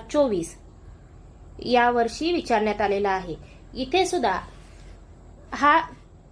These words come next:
पर्टिक्युलर त्या जिल्ह्यावरती प्रश्न विचारलेला आहे का? तर नाही. बाजूच्या लगतच्या जिल्ह्यावरती किंवा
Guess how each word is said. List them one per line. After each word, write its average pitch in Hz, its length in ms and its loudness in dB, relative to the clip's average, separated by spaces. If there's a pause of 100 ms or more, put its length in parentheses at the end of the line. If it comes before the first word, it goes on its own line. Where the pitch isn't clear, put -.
पर्टिक्युलर 359 500 4
त्या 359 240 4
जिल्ह्यावरती 339 520 2
प्रश्न 311 280 0
विचारलेला 269 480 -2
आहे 247 100 -2
का? 233 280 -2 (120)
तर 254 140 2
नाही. 240 440 0 (480)
बाजूच्या 240 640 2
लगतच्या 247 560 0
जिल्ह्यावरती 220 720 0 (100)
किंवा 240 320 0